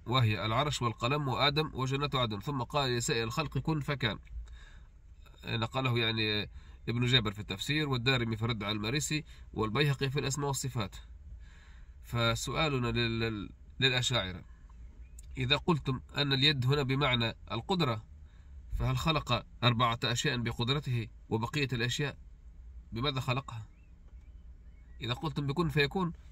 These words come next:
كن فيكون حتى قدرة الله، لكن تخصيص اليد هنا على سائر المخلوقات بكن فيكون،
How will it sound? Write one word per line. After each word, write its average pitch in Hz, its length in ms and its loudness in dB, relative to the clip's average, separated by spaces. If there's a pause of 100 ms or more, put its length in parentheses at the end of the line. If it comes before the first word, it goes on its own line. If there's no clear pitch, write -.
كن 147 160 -2
فيكون 151 340 0
حتى 175 200 -4
قدرة 170 340 0
الله، 135 280 0 (520)
لكن 107 340 -4
تخصيص - 680 0 (840)
اليد 147 420 6
هنا 131 360 4 (180)
على 117 280 4
سائر 143 320 2
المخلوقات 143 680 0 (640)
بكن 135 340 -2
فيكون، 135 460 0